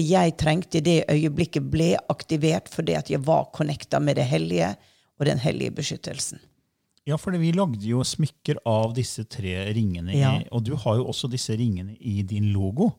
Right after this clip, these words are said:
Speaker 1: Ja.
Speaker 2: I, så de som går inn på lilly bendriss dot com, så kan man se logoen til Lilly der, og der ser de disse tre ringene i hverandre.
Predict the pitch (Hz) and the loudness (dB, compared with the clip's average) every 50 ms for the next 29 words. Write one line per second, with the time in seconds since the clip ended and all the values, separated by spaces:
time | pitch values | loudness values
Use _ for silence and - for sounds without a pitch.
0 | - - - 160 151 139 110 107 - - 117 113 113 110 110 110 110 107 107 - | -8 -6 -2 2 2 2 2 0 -6 -6 -2 0 2 2 2 2 2 0 -2 -2
1 | - 120 117 104 127 123 117 120 110 98 95 - 107 101 104 98 98 104 101 104 | -2 -2 -2 0 0 0 0 2 0 0 -2 -2 -4 -2 -2 -2 -2 -2 -2 -2
2 | 98 92 92 98 98 - 110 98 - - - 160 185 170 139 120 - 113 113 120 | -2 -2 -2 -4 -6 -4 -6 -6 -6 -6 -2 0 0 0 0 0 0 0 0 0
3 | 120 - - 104 101 101 98 92 87 98 98 98 - 107 101 98 95 95 98 98 | 0 -2 -2 -2 -2 -2 -4 -4 -4 -6 -8 -6 -4 -4 -4 -2 -2 -4 -4 -4
4 | 117 147 139 120 127 123 - - - 117 101 95 95 104 123 147 139 - 131 101 | -4 -4 -2 -2 -4 -4 -4 -6 -6 -4 -4 -4 -4 -4 -4 -6 -6 -6 -8 -8
5 | - 113 107 98 101 104 104 101 92 92 95 95 90 87 87 85 85 87 90 90 | -6 -4 -4 -2 -2 0 0 0 -2 -2 -2 -4 -4 -4 -6 -6 -6 -8 -6 -6
6 | 101 | -6